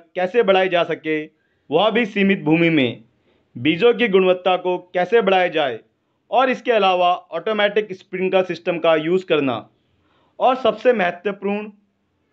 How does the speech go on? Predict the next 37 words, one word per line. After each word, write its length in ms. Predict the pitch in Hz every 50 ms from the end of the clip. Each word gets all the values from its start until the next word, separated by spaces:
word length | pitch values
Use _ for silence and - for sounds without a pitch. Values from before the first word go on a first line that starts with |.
| _ _ _ _ _ -
फसलों 320 | 180 185 185 233 254 254
का 160 | 247 240 233 233
चयन 300 | 233 - 214 208 208 202
करना, 400 | 202 196 196 190 190 190 190 190 190 196 _ _ _ _ _ _ _ -
किन 180 | 247 262 277 269
फसलों 400 | 277 - 196 196 - 196 202 208
से 120 | 202 214 220
आपको 400 | 190 175 180 180 - 180 185 180
ज़्यादा 380 | 156 127 170 170 175 170 208 214
पैदावार 640 | 214 202 185 180 175 175 170 175 170 170 175 170 - _ _ _ _ -
मिलेगी, 380 | 151 160 170 170 160 170 175 170 170 165 _ _ _ _ _ _
कौन 180 | - 196 220 226
सी 180 | 214 240 269 240
फसल 300 | 190 214 208 226 220 202
आपकी 280 | 190 190 - - 208
मिट्टी, 640 | 196 180 175 - - _ 190 180 185 180 175 196 - _ _ _ _ -
वातावरण 540 | 127 151 165 165 170 208 202 196 196 196 190
में 300 | 185 180 175 180 180 180 _ _ _ _ _ _
ज़्यादा 280 | 127 190 214 - 247 240
मेल 200 | 214 208 214 208
खाती 340 | 190 165 160 - - 165
है। 320 | 165 165 147 - 117 110 - _ _ _ _ _ _ _ _ -
इन 180 | 214 269 285
सब 240 | 277 - 240 226 233
की 120 | - 247 214
जानकारी 520 | 180 196 190 190 196 190 196 190 190 196
में 320 | 190 185 190 202 - - -
इजराइल 400 | 170 165 156 170 220 240 254 254
भारत 280 | 185 180 185 196 196 196
के 80 | 202 190
किसानों 420 | 190 180 165 - 175 175 175 175
की 220 | 170 170 165 170 165 170 - _ _ _ _ _ -
बड़ी 280 | 135 165 202 240 262
मदद 280 | 233 214 196 196 196 -
कर 140 | - 165 156
रहा 180 | 147 147 147 131
है। 140 | 120 113